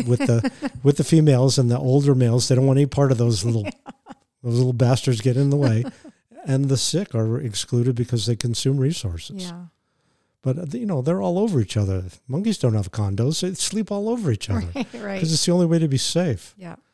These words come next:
Speaker 1: I remember when Reagan was president, he was talking about, you know, peace through strength,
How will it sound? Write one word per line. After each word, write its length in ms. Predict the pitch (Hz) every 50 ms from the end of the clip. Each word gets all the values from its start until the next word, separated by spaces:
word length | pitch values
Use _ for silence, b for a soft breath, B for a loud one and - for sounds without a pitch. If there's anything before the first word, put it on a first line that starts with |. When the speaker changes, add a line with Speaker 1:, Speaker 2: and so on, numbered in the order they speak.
| _ _ _ _ _ _ _ _ _ _
Speaker 1:
I 20 | 131
remember 280 | 131 147 165 170 156 143
when 180 | 127 123 120
Reagan 320 | 117 120 123 127 131 123 113
was 140 | 104 101 -
president, 540 | - - 110 110 110 107 107 101 98 95
he 80 | 92 104
was 120 | 101 - -
talking 280 | - - 113 101 104
about, 260 | 101 92 95 95 95 101
you 80 | 107
know, 240 | 104 101 92 92 90 - _ _ _ _ _ _ _ _ _ _
peace 400 | - - 143 156 147 - - -
through 200 | - - 123 131
strength, 600 | 117 - - - 117 120 117 95 85 - - _